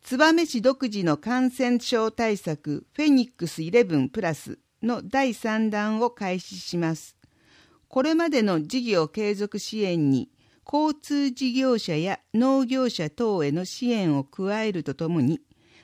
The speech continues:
若者や学生等を応援する事業など、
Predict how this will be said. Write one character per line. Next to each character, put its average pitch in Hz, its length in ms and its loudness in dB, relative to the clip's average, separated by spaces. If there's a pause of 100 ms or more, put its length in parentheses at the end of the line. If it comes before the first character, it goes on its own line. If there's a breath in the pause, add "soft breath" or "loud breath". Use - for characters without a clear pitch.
若 208 300 -2
者 269 300 6
や 226 160 0
学 - 260 -8
生 254 280 -2
等 240 320 -2
を 160 240 -4
応 208 280 2
援 202 220 0
す - 160 -8
る 190 120 -4
事 196 200 -8
業 160 240 0
な 160 180 0
ど、 131 180 -6